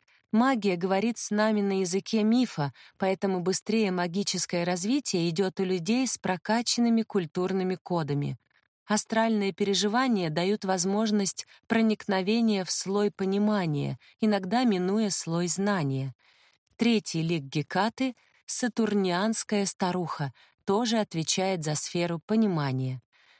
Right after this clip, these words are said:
Среди прочих опций Гроф ещё упоминает опыт демиурга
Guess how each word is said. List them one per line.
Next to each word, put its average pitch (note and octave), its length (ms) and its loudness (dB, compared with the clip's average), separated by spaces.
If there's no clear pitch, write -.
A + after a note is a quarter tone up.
Среди A3 400 0
прочих A3+ 560 -4
опций A#3+ 380 -2
Гроф G3+ 320 -2
ещё G3+ 300 0
упоминает G3+ 760 -2
опыт - 580 -2
демиурга F#3 960 0